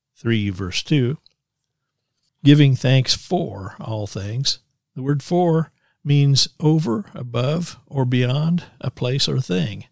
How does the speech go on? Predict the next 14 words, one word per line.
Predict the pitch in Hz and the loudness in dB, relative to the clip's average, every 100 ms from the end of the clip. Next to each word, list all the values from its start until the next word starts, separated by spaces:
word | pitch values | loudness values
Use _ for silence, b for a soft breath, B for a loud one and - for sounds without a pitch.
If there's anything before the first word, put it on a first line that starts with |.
| _ _ _ _ _ _ _ 143 | _ _ _ _ _ _ _ -2
Not | 180 196 - | -2 -2 -6
because | 120 - 151 151 104 | -6 -4 -2 0 -2
of, | 92 92 - - _ _ _ _ | -4 -14 -16 -20 _ _ _ _
but | 131 | -4
above | 123 123 170 147 | -2 0 -2 -2
all | 110 113 143 | -4 -6 -6
things. | - 165 127 95 107 - - _ _ _ _ _ _ _ _ _ | -4 -2 -4 -6 -4 -4 -4 _ _ _ _ _ _ _ _ _
Paul | - 139 156 | -4 0 2
used | 135 131 143 - | 4 2 0 -4
a | 104 | -8
different | 107 120 135 131 | -6 -6 -6 -6
Greek | - 117 117 | -6 -6 -6
word | 131 147 139 | -2 0 0
here | 123 98 110 147 | -4 -8 -8 -10